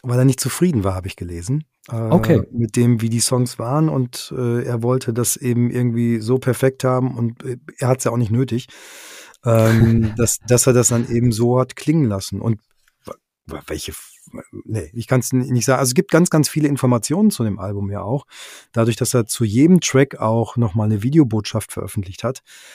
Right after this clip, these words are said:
Speaker 1: ähm, kann man sich da auch noch einiges, äh, zusammenholen an Infos. Ich hab,
Speaker 2: Ja.
Speaker 1: äh, zugegebenerweise nicht alle
Speaker 2: Na, muss ich mir
Speaker 1: Videos
Speaker 2: mal ansehen.
Speaker 1: Aber, also, äh, es ist toll, ähm,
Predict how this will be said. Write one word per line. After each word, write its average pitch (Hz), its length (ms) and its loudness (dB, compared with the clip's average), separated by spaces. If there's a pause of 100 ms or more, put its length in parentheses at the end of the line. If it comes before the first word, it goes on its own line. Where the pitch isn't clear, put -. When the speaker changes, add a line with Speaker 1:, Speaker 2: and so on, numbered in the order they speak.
(240)
Speaker 1:
ähm, 117 580 2
kann 127 160 0
man 127 140 4
sich 117 140 -4
da - 100 -2
auch - 260 -6
noch 113 200 -4
einiges, 113 680 -2
äh, 104 280 -6
zusammenholen 101 760 0
an 90 100 -10
Infos. 92 500 -12 (220)
Ich - 100 -10
hab, 127 120 2
Speaker 2:
Ja. 104 220 0
Speaker 1:
äh, 117 140 -4
zugegebenerweise 120 760 2
nicht 123 240 0
alle 117 140 2
Speaker 2:
Na, 208 60 8
muss 170 140 6
ich 98 60 -2
mir 139 60 4
Speaker 1:
Videos 113 60 4
Speaker 2:
mal 110 100 2
ansehen. 95 340 -4 (240)
Speaker 1:
Aber, 127 320 2 (120)
also, 135 280 2 (260)
äh, 143 60 -2
es 139 320 0
ist 135 160 -6
toll, 170 300 6 (720)
ähm, 123 460 4